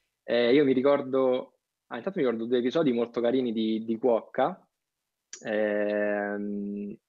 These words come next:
dove uno addirittura avevamo un piano, adesso non so se definirlo piano, ma era un piano appeso al muro di realizzazione del nostro progetto, ovvero tutte le varie feature,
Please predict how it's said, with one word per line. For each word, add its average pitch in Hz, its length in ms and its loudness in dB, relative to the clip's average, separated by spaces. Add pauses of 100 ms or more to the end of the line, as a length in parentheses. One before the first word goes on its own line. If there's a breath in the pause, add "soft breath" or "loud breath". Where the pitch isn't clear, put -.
(120)
dove 120 220 2
uno 165 160 4
addirittura 123 580 2
avevamo 117 720 0 (580)
un 135 340 -4
piano, 180 720 2 (520)
adesso - 220 -14
non 110 100 -10
so 127 60 -4
se 110 80 -2
definirlo 104 300 -4
piano, 131 200 -4
ma 110 60 -4
era 107 100 -2
un 110 200 -4
piano 139 340 4
appeso 127 340 2
al 127 120 6
muro 127 520 4 (960 soft breath)
di 131 460 4
realizzazione 135 720 2
del 123 140 2
nostro 117 360 -4
progetto, 113 600 -2
ovvero 113 280 -2
tutte 113 240 -10
le 110 80 0
varie 101 180 0
feature, 113 580 0